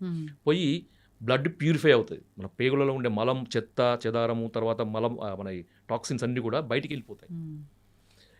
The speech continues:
Speaker 2: వెళ్ళిపోయి మనకి రోజంతా హుషారుగా ఉండేటట్టు చూస్తుంది అనమాట. సింపుల్ రెమెడీ, చాలా
Speaker 1: మ్మ్.
Speaker 2: సింపుల్ రెమెడీ. ఎంత మనకి దీనికి ఏమైనా ఖర్చు ఉందా? ఏం
Speaker 1: మ్మ్.
Speaker 2: లేదు. నీళ్ళు
Speaker 1: ఎస్.
Speaker 2: తాగి పడుకోవడం, పాలు తాగే బదులు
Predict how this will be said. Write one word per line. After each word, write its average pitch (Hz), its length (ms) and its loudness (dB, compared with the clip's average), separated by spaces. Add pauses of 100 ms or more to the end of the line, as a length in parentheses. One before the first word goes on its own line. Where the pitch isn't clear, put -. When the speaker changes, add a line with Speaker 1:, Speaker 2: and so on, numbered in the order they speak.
(160)
Speaker 2:
వెళ్ళిపోయి 165 380 0
మనకి 135 380 -8 (220)
రోజంతా 156 540 2
హుషారుగా 151 380 2
ఉండేటట్టు 131 360 0
చూస్తుంది 95 360 -12
అనమాట. 82 180 -10
సింపుల్ 226 480 -2
రెమెడీ, 110 420 4
చాలా 110 140 -4
Speaker 1:
మ్మ్. 208 100 0
Speaker 2:
సింపుల్ 160 300 0
రెమెడీ. 87 280 -6 (400)
ఎంత 139 520 0
మనకి 113 240 -4
దీనికి 113 180 -2
ఏమైనా 107 160 -2
ఖర్చు 127 220 0
ఉందా? 127 140 -2
ఏం 127 200 0
Speaker 1:
మ్మ్. 110 100 0
Speaker 2:
లేదు. 92 140 -6
నీళ్ళు 175 180 -6
Speaker 1:
ఎస్. 156 80 -2
Speaker 2:
తాగి 143 160 0
పడుకోవడం, 143 380 -2
పాలు 123 260 0
తాగే 131 160 0
బదులు 120 440 -4